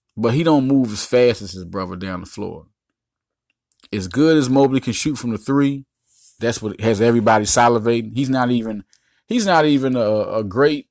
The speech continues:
you know, shooter from three. He can shoot that three. Now, he, he can shoot that three. And that's what has everybody like, "Wow, at this," this is how they judge.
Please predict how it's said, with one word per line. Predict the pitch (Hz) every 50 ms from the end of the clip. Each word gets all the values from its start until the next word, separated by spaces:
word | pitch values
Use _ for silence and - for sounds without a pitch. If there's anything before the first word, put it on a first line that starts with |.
| _ _ _
you | - 107 107
know, | 107 101 101
shooter | - - - 131 120 113 107
from | - - 107
three. | 98 - 123
He | 113 127
can | 120 - 101
shoot | - - - 196 175 -
that | - 107 98
three. | 92 - 107 101 95 82 87 - _ _ _ _ _ _ _ _ _ _ _ _ _ _ _ _ _ _ _ _ _ _ _ _ _
Now, | - 95 95 95 95 92
he, | 92 98
he | 90 107 110 110
can | 107 117
shoot | 107 - 165 170 143 120
that | 131 117 104
three. | - - 104 98 95 87 82 - _ _ _ _ _ _ _ _ _ _ _ _ _ _ _ _ _ _ _ _ - -
And | 113 110
that's | 117 127 135 - -
what | 131 120
has | 123 120 113
everybody | 117 123 120 117 107 113 110 104
like, | 101 98 92
"Wow, | 92 104 104 110 107 104 98 85
at | 71 95 95 -
this," | 117 117 104 -
this | - 107 107 131 151 -
is | -
how | 170 160 156
they | 143 139 131
judge. | 120 120 127 -